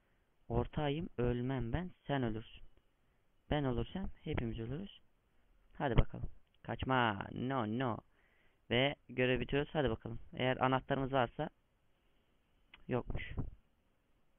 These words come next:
Ne diyor? Bir, aha, level atladık gördüğünüz gibi. Topukla Müslüm, topukla. Neyse. Bir dakika, bir şey yazmış galiba. Ben okumadığım için.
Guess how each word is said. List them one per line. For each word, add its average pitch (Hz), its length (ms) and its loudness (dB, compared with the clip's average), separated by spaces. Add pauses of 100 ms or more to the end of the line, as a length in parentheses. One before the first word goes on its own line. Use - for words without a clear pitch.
(720)
Ne 135 160 -2
diyor? 127 280 -2
Bir, 127 120 -4 (100)
aha, 131 180 2
level 127 340 4
atladık 110 360 -4
gördüğünüz 110 360 0
gibi. 120 220 -6 (1120)
Topukla 117 500 6
Müslüm, 113 360 -4
topukla. 113 540 -2 (1700)
Neyse. 147 360 2 (300)
Bir 127 80 -2
dakika, 117 220 -4
bir - 60 6
şey 139 120 0
yazmış 113 340 0
galiba. 127 320 -4
Ben 123 80 -2
okumadığım 120 500 -4
için. 147 260 -10